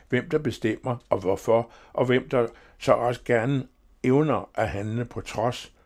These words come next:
og efter bestemmelsen. Det komiske i situationen, som flere har været inde på, er, at den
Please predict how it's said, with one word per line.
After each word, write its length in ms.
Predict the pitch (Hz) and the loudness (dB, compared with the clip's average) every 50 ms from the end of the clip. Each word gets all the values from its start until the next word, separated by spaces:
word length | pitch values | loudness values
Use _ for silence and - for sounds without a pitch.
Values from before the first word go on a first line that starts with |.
| _ - | _ -8
og 160 | - 117 117 | -6 -4 -4
efter 240 | 104 95 - - 110 | -4 -4 -6 -8 -10
bestemmelsen. 680 | 107 - 95 - - 101 - - - 90 - - - 95 - - _ _ _ _ _ _ _ _ _ _ _ - - - _ _ _ _ - - | -8 -10 -12 -10 -10 -10 -10 -10 -14 -16 -14 -12 -14 -14 -14 -16 _ _ _ _ _ _ _ _ _ _ _ -20 -20 -20 _ _ _ _ -4 -4
Det 120 | 139 135 | -4 0
komiske 500 | - - 180 180 - 214 170 - - 147 | 2 4 4 4 4 2 0 0 0 0
i 80 | 147 143 | 0 0
situationen, 720 | - 160 135 139 123 120 - - 160 160 - 165 151 131 | 0 0 0 2 2 0 2 0 0 0 0 -2 -4 -2
som 220 | 135 120 117 117 | -2 -2 -4 -2
flere 220 | 127 123 143 151 | -2 -2 -2 0
har 100 | 143 147 | 0 -2
været 220 | 139 135 120 120 110 | -2 -2 -2 -2 -2
inde 260 | 104 113 135 151 135 | -4 -4 -6 -6 -2
på, 220 | - 139 131 123 | 0 0 0 0
er, 180 | - 110 120 120 | 0 -4 -4 -4
at 260 | 117 113 117 120 - | -6 -6 -8 -8 -4
den 260 | - 117 117 113 104 | -2 -2 -2 -4 -6